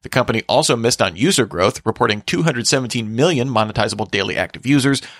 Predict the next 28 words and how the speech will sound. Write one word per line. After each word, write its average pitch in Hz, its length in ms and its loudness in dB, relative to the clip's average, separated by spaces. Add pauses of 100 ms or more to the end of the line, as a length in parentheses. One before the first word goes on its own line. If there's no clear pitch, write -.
(140)
up - 140 -2
six - 340 0
million 107 320 0
on 85 120 -6
the - 60 -16
quarter. - 460 0 (500)
C - 240 2
E 113 160 2
O 110 80 4
Parag 107 380 2
Agrawal 123 600 0
said 120 180 2
he 123 80 -2
still 190 300 2
believes 127 260 0
Twitter 117 220 0
can 107 140 -2
hit 196 200 0
its - 140 -2
goal 107 260 0
of 110 140 -4
three 147 260 -2
hundred 120 300 -2
fifteen 110 560 -2
million 131 320 2
daily 98 260 -2
active - 260 -6
users 131 400 4